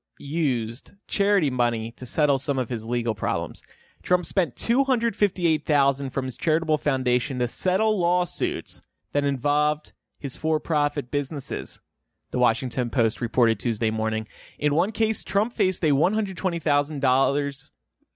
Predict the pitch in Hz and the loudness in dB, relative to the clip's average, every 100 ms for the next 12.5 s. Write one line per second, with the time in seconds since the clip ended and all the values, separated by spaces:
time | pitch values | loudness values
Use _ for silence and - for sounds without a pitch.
0 | - - - 135 123 135 - 160 202 190 | -20 -6 0 4 4 0 0 0 0 2
1 | 185 170 - 151 123 113 117 131 131 123 | 2 2 0 0 0 -2 -4 -4 -4 -4
2 | - - 175 - 139 131 117 - 190 185 | -6 -2 -2 0 0 0 -2 -2 -2 -2
3 | 131 127 - 196 285 262 - 127 123 _ | -2 -2 -2 0 0 -2 0 0 0 _
4 | - - - 147 147 139 156 170 160 143 | -20 -20 -4 0 0 0 0 2 2 2
5 | 139 127 165 156 143 131 143 143 - 135 | 2 0 0 2 2 0 -4 -6 0 0
6 | 131 117 117 - _ _ - 180 208 131 | 0 -4 -4 -8 _ _ -4 0 2 0
7 | - - _ _ - _ _ 143 - 180 | -6 -14 _ _ -20 _ _ -6 0 0
8 | 240 233 190 170 165 - 160 151 156 156 | 0 0 2 2 0 0 0 0 0 -2
9 | - 139 135 143 139 131 135 131 139 135 | -4 -8 -4 -4 -2 0 0 0 -4 -2
10 | 120 117 - - - 143 139 139 127 123 | -2 -4 -8 -12 -4 -4 0 -2 0 0
11 | 110 113 143 147 139 120 110 113 110 117 | -2 -4 -6 -6 -2 -2 -2 -6 -6 -6
12 | - 123 - 120 | -4 -8 -6 -6